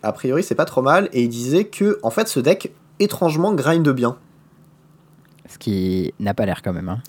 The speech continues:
Speaker 1: Ah ouais, je dis étrangement, hein, voilà. Donc, euh, si jamais, euh, si jamais il y a des gens chauds pour tester ça et, et nous dire ce qu'ils en ont pensé, écoutez, faites-vous plaisir, c'est un deck blanc, c'est le point plein, voilà. On a
Speaker 2: Est-ce
Speaker 1: un
Speaker 2: que t'as vu
Speaker 1: deuxième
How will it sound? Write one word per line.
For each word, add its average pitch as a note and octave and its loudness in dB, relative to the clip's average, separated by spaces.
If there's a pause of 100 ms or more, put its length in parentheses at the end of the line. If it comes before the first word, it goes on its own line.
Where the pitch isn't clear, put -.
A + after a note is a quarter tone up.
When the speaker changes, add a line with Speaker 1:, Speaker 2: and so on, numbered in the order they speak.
Speaker 1:
Ah A2+ 6
ouais, D3 6
je A2+ -2
dis C3 -2
étrangement, B2 2
hein, G2 -2
voilà. G2 0 (560)
Donc, F3 0
euh, B2+ 4
si - -8
jamais, B2+ 2
euh, A2 4
si - -10
jamais A#2+ 0
il - 4
y D3+ 2
a - 2
des G#2 -2
gens B2+ -4
chauds - -6
pour B2+ -8
tester A#2+ -4
ça C#3 2
et, A2 -6 (360)
et A#2 -6
nous A2+ -8
dire D3 -2
ce - -14
qu'ils B2 -6
en A#2 -2
ont A#2+ -4
pensé, B2 -4 (640)
écoutez, F3 2
faites-vous D3 -2
plaisir, A2 4
c'est - 0
un C#3 4
deck B2 0
blanc, A#2+ 0
c'est - 0
le C3+ 2
point A2 0
plein, A#2 2 (260)
voilà. G#4 4 (580)
On A2+ 0
a E3 4
Speaker 2:
Est-ce A3+ 6
Speaker 1:
un F#3 6
Speaker 2:
que A#2 6
t'as A#2+ 2
vu G#2+ 6
Speaker 1:
deuxième E3 4